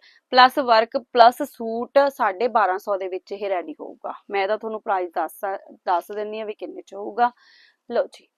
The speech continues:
ਇਸ ਤੋਂ ਬਾਅਦ ਆ ਜਾਣਗੇ ਜੀ ਪ੍ਰਿੰਟ ਸੂਟ। ਵੀ ਤੁਸੀਂ ਪ੍ਰਿੰਟ ਸੂਟਾਂ ਨੂੰ ਕਿਵੇਂ ਡਿਜ਼ਾਈਨ ਕਰ ਸਕਦੇ ਹੋ, ਇਹ ਸਾਰੇ ਮਤਲਬ ਭੈਣ ਹੋਣਾ ਦੇ ਸੂਟ ਨੇਗੇ। ਲਓ ਜੀ, ਇਹ ਪੈਚ ਲਗਾ ਕੇ ਆਪਾਂ ਜਿਹੜਾ ਹੈਗਾ ਵਰਕ ਹੈਗਾ ਘੇਰੇ ਤੇ ਕੀਤਾ ਹੋਇਆ ਹੈਗਾ।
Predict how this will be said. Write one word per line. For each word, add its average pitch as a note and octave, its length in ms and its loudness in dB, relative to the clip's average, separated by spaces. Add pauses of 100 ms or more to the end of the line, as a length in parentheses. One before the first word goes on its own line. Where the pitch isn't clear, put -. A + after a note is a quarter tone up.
(360)
ਇਸ C4 100 -4
ਤੋਂ D4+ 160 0
ਬਾਅਦ C#4 240 8
ਆ D4 100 8
ਜਾਣਗੇ C4+ 300 -4
ਜੀ C#4+ 80 -12
ਪ੍ਰਿੰਟ G#3+ 340 -4
ਸੂਟ। A3+ 240 -6
ਵੀ A#3+ 100 -6
ਤੁਸੀਂ B3+ 220 -8
ਪ੍ਰਿੰਟ A#3 300 -8
ਸੂਟਾਂ A#3+ 240 -4
ਨੂੰ A#3 100 -8
ਕਿਵੇਂ G#3 260 -8
ਡਿਜ਼ਾਈਨ G3+ 320 -4
ਕਰ A3+ 160 4
ਸਕਦੇ A3+ 360 -6
ਹੋ, - 120 -10
ਇਹ C4 100 -2
ਸਾਰੇ A#3 460 2
ਮਤਲਬ A#3+ 400 -8
ਭੈਣ A#3+ 220 0
ਹੋਣਾ G#3+ 220 -8
ਦੇ A3 120 -8
ਸੂਟ G3 300 -10
ਨੇਗੇ। G3 280 -6 (460)
ਲਓ G3+ 200 2
ਜੀ, F3 220 -12 (280)
ਇਹ D4 420 2
ਪੈਚ A#3+ 320 4
ਲਗਾ A#3+ 340 4
ਕੇ A#3+ 200 0 (420)
ਆਪਾਂ A#3+ 200 2
ਜਿਹੜਾ A3+ 220 0
ਹੈਗਾ A#3+ 220 0
ਵਰਕ G3 320 0
ਹੈਗਾ G#3+ 220 -4 (100)
ਘੇਰੇ G#3 200 -6
ਤੇ F#3 120 -14
ਕੀਤਾ A#3 300 -12
ਹੋਇਆ A#3 200 -4
ਹੈਗਾ। A#3+ 220 -4